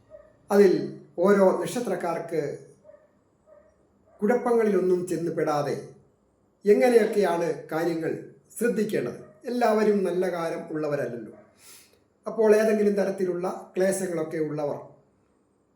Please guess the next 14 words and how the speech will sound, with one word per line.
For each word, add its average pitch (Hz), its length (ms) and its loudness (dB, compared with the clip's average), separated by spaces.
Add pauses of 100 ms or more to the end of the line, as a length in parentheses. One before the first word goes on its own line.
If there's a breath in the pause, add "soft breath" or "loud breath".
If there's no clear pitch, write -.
(280)
കുഴപ്പങ്ങളിൽ 202 500 2 (120)
ചാടാതെ 156 400 -2 (100)
എങ്ങനെ 160 200 0 (120)
രക്ഷപ്പെടാം? 135 580 -6 (880)
അതുപോലെ 233 380 6
തന്നെ 175 220 -4 (1700)
വിജയങ്ങൾ 214 460 4 (460)
ഏതൊക്കെ 196 340 0 (180)
രീതിയിൽ 170 300 -4 (100)
വന്നു 214 200 -2 (100)
ചേരാം? - 280 -4 (1900)
പുതിയ 269 200 2 (120)
സംരംഭങ്ങൾ 190 480 2 (280)
ആരംഭിക്കുവാൻ 185 560 0